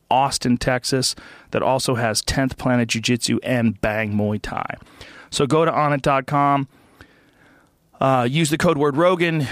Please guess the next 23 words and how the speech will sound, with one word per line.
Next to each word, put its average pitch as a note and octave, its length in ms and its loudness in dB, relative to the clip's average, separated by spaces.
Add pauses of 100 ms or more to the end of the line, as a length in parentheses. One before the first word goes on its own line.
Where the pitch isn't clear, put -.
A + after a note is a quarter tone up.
(120)
and C3 100 2
you C3 80 4
will C3 80 2
save C3 280 0
ten C#3+ 240 0
percent B2 440 -2
off A2 300 0
any A2 360 0
and G#2+ 220 0
all G2 240 0
supplements. - 1080 -4 (380)
Okay, F#4 520 2 (680)
all B3+ 180 0
right. C3 280 -4 (400)
My A#2+ 180 2
guest E3 400 0
today G#2 360 -2 (880)
is E3+ 400 4
my D#3 360 2
good C#3+ 320 2
friend D#3 360 0
Alonzo A#3+ 840 4
Bowden. G3 880 4